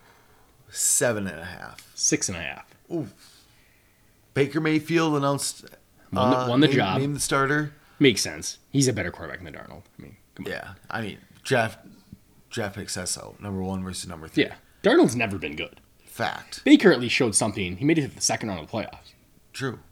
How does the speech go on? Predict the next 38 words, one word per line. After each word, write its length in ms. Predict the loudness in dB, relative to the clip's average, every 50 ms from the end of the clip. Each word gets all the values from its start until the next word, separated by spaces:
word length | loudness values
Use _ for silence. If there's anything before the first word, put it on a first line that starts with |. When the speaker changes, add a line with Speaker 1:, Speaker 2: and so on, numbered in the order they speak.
| _ _ -6
Speaker 2:
And 120 | -4 -4 -2
then 60 | -2
last 220 | -2 -4 -4 -4
year 80 | -2 -4
he 80 | -4 -4
had 100 | -6 -8
a 40 |
sh-, 160 | -10 -10 -12 -12 -12 -8
hurt 160 | -8 -6 -6 -4
arm 180 | -6 -6 -8
the 60 | -8
whole 160 | -10 -12 -12 -12
year. 160 | -12 -12 -10
So 160 | -8 -6 -2
I 120 | -2 -2
feel 180 | 0 2 2 4
like 260 | 4 2 0 -6 -6
that 160 | -6 -4 -4
could 100 | -4 -4
be 100 | -4 -4
good 220 | -4 -4 -4 -6 -6
for 340 | -6 -8 -8 -8 -10 -12 -14 _ _ _ _ _
D 160 | -6 -4 -4
J 100 | -4 -4
Moore, 280 | -4 -6 -8 -8 -8 -10
McCaffrey, 640 | -10 -8 -6 -4 -4 -4 -4 -6 -8 -8 -6 -6 -6 -6
all 60 | -8
those 160 | -8 -8 -8
guys. 320 | -8 -8 -6 -6 -8 -10 -10 _
Speaker 1:
And 120 | -4 -2
then 100 | 0 0
I 100 | 0 0
think 240 | -2 -2 -2 -2 0
they 60 | 0
had 100 | 0 0
the 80 | 0 0
number 220 | 0 0 0 -2
two, 400 | -2 -2 -2 0 0 0 0 -2